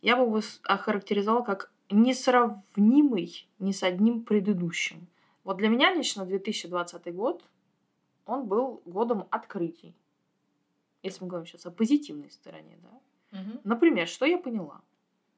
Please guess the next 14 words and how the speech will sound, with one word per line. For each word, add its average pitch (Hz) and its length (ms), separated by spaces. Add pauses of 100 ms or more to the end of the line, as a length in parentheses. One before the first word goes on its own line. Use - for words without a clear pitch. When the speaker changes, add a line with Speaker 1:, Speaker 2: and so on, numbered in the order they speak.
Speaker 1:
из 175 140
две 175 100
тысячи 196 240
двадцатого 170 440
года? - 200 (260)
Что - 300
я 185 540 (920)
могу 185 680 (680)
быть 202 420
учителем 196 500
во 185 60
французской 175 500
школе - 280
начальной. 165 560